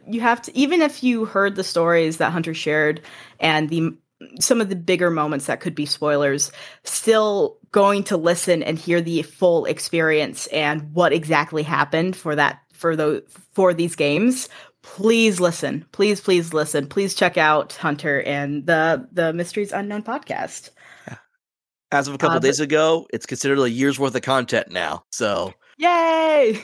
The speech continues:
Speaker 1: Congratulations! <laughs>
Speaker 2: Yeah, I just did a
Speaker 1: That's
Speaker 2: fun
Speaker 1: awesome.
Speaker 2: little, I did a fun little reel on my thing because there was an audio going around and I just thought fit because this,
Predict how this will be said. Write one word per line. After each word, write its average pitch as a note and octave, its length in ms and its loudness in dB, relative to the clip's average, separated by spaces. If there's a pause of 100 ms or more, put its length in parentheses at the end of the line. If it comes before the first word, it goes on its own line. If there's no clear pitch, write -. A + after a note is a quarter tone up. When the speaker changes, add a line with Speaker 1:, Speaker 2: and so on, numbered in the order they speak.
Speaker 1:
Congratulations! D4+ 960 0 (160)
<laughs> F#4+ 540 2
Speaker 2:
Yeah, A2 360 -6
I B2+ 80 2
just D3+ 160 0
did D3+ 100 6
a C#3 40 4
Speaker 1:
That's - 120 0
Speaker 2:
fun C#3 100 4
Speaker 1:
awesome. C#3 100 4
Speaker 2:
little, C3+ 380 2 (380)
I - 60 0
did E3+ 120 4
a C#3+ 60 4
fun C#3 220 0
little B2 260 4
reel A#2 340 2
on G#2+ 100 0
my A2+ 100 -2
thing A#2 300 -4
because G#2+ 560 -6 (400)
there C3 160 6
was C3 100 4
an - 100 2
audio A#2+ 200 2
going A#2+ 200 0
around A#2+ 180 2
and A#2 60 0
I A#2 40 2
just A#2 180 -8
thought A2+ 340 -2
fit B2 220 0
because A2+ 460 -2
this, - 320 0